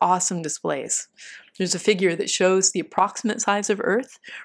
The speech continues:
relative to one of the looping prominences. And I'll just say it's, Earth is really small. You could fit many Earths inside of one of the loops.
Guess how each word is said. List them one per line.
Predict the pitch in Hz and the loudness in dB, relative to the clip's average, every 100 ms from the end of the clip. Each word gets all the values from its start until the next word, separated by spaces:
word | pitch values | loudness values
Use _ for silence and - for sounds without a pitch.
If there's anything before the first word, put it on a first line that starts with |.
| - | 0
relative | 185 190 190 190 180 | 2 4 2 -2 -2
to | - | -2
one | 180 180 | 0 0
of | 170 | 0
the | |
looping | 165 175 185 208 214 165 170 | -2 0 0 0 -2 -6 -8
prominences. | - 180 180 165 127 - 139 - - _ _ _ _ _ _ - - | -2 0 2 -2 -4 -6 -2 -4 -4 _ _ _ _ _ _ -10 -2
And | 202 | 0
I'll | 196 190 | 2 0
just | 190 - | 0 0
say | 175 | 0
it's, | 175 - - - - | 2 0 -2 -6 -4
Earth | - 202 214 | 2 4 4
is | 180 - - | 4 2 0
really | 180 185 180 175 | 2 4 4 2
small. | - 175 | 0 -2
You | 175 | -2
could | 170 190 | -2 0
fit | 185 185 | 0 0
many | 185 190 202 196 | 0 0 0 2
Earths | 196 202 - - - | 0 0 4 2 2
inside | 180 - 185 180 | -4 0 0 0
of | 175 | -6
one | 175 170 | -6 -8
of | 165 | -4
the | 175 | -4
loops. | 190 165 - - - | -2 -4 -6 -6 -6